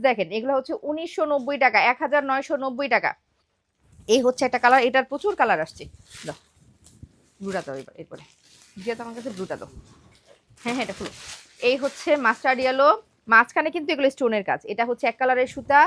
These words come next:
এরপরে দাও। এটাও হচ্ছে মিক্স সুতা, এটা হচ্ছে, ছেড়ে দাও, হ্যাঁ, এটা হচ্ছে ব্লুর মধ্যে। এগুলা উনিশশো নব্বই টাকা। অনেকেই অপেক্ষা করতেছিলেন যে এইগুলার কালারগুলো আমি কখন দেখাবো। এগুলো সবগুলা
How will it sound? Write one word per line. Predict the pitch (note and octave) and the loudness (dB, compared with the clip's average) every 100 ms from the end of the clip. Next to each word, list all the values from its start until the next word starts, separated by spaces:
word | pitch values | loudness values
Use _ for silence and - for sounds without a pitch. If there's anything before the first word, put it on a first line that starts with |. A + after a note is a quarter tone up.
| G4+ _ _ - | 4 _ _ -16
এরপরে | F3 F3 B2+ | -12 -12 -14
দাও। | - _ _ _ _ _ - - - _ _ - | -18 _ _ _ _ _ -20 -20 -20 _ _ -4
এটাও | A3+ B3 C4+ | 0 0 0
হচ্ছে | C4 C4 | -6 -6
মিক্স | A#3 A#3 | -6 -8
সুতা, | - B3 C#4 D4+ A4 _ _ _ _ _ _ _ - | -10 2 6 8 6 _ _ _ _ _ _ _ -6
এটা | G#3+ A#3+ | -2 0
হচ্ছে, | C4 - D4+ D#4 D#4+ C4 - A3+ G#3+ | -2 0 4 6 4 0 -16 -18 -10
ছেড়ে | B3 F#3 | -8 -8
দাও, | - | -10
হ্যাঁ, | - E3+ - - - - - - - | -14 -18 -18 -20 -18 -18 -20 -18 -12
এটা | G#3+ B3+ | -8 -8
হচ্ছে | C4 E4 A#3 | -8 -8 -6
ব্লুর | A#3 A#3+ A3 | -4 -2 -2
মধ্যে। | E3+ - - - _ _ _ _ _ _ _ _ _ _ - - - - A#3 | -4 -8 -14 -16 _ _ _ _ _ _ _ _ _ _ -20 -20 -20 -8 -2
এগুলা | B3+ D4 D#4 D4 | 0 4 4 4
উনিশশো | D4+ E4 D4 | 0 -2 0
নব্বই | D4 C#4 D4+ | 0 0 2
টাকা। | D4 C#4 A3+ | 6 6 6
অনেকেই | B3+ D4+ D#4 C#4+ | 2 0 2 2
অপেক্ষা | D4+ E4+ | 0 -4
করতেছিলেন | D#4 C4 E4 D4 D4+ | -8 -10 -2 0 2
যে | C4 - | -2 0
এইগুলার | D4 C#4 C#4+ D4 | 0 0 2 4
কালারগুলো | C4+ B3 C4 C4 | 6 4 4 0
আমি | C4 B3+ | 0 0
কখন | - B3+ | 0 -2
দেখাবো। | A3+ A3 G#3 | -2 -2 -4
এগুলো | A3+ B3+ - | -4 -4 -2
সবগুলা | C4+ B3 | -4 0